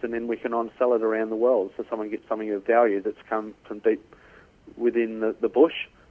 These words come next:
from families that, uh, really, really need it. So it develops their skills, gives them a good financial return, and then we have a,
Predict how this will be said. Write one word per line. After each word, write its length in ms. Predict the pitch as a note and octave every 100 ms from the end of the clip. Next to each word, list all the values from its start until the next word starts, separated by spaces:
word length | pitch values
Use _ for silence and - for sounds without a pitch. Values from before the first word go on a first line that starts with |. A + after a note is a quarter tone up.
| _
from 140 | - A2
families 480 | A#2 A#2 A2+ A2 G2+
that, 160 | A#2 A2 -
uh, 100 | A2 - -
really, 220 | A#2 A2+
really 200 | A2 G#2+
need 260 | G#2 G#2+ A2+
it. 160 | E2+ -
So 260 | G#2 G2+ G2+ - - - -
it 180 | A2+ -
develops 360 | G#2+ G#2 -
their 180 | A#2 B2 B2+
skills, 360 | - B2+ A#2+ A#2+ - - - _ -
gives 140 | A2
them 120 | G#2
a 60 | G2+
good 180 | G#2+ G2 -
financial 400 | A2 A2+ G#2+ -
return, 420 | G2+ A#2+ A#2+ B2+
and 140 | A#2 A#2
then 120 | A2
we 140 | A2+
have 140 | A#2
a, 100 | G#2+